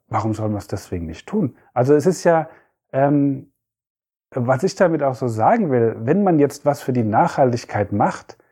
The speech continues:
man kann eigentlich nur gewinnen. Also wenn man, ähm, weil auch wenn es vielleicht eine Richtung ist, die dann tatsächlich so oder so nicht eintritt, man hat, ähm, trotzdem was gewonnen, weil man hat vielleicht was Neues entwickelt, vielleicht neue Technologien, vielleicht neue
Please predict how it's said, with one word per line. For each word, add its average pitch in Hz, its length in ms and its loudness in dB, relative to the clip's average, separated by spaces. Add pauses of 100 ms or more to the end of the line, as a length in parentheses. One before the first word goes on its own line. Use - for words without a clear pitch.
(300)
man 151 200 2
kann 208 420 -2
eigentlich 170 320 -6
nur 202 160 0
gewinnen. 175 520 0 (760)
Also 147 240 2
wenn 165 140 4
man, 160 420 2
ähm, 139 400 4
weil 156 440 2 (180)
auch 302 240 0
wenn 190 180 0
es - 180 -6
vielleicht - 560 0 (260)
eine 156 240 2
Richtung 196 340 2
ist, 180 180 2
die 185 60 2
dann 170 140 4
tatsächlich 151 400 2
so 170 340 4
oder 156 180 4
so 165 180 4
nicht 160 240 4
eintritt, 170 540 0 (460)
man 143 200 2
hat, 151 320 -4
ähm, 135 460 2 (340)
trotzdem 202 420 0
was 117 200 0
gewonnen, 104 380 -2
weil 110 100 2
man 123 160 2
hat 135 140 -2
vielleicht 120 300 0
was 107 180 -4
Neues 127 240 2
entwickelt, 202 720 0 (260)
vielleicht - 240 -4
neue 101 220 -4
Technologien, 117 640 0
vielleicht 101 320 -4
neue 101 400 2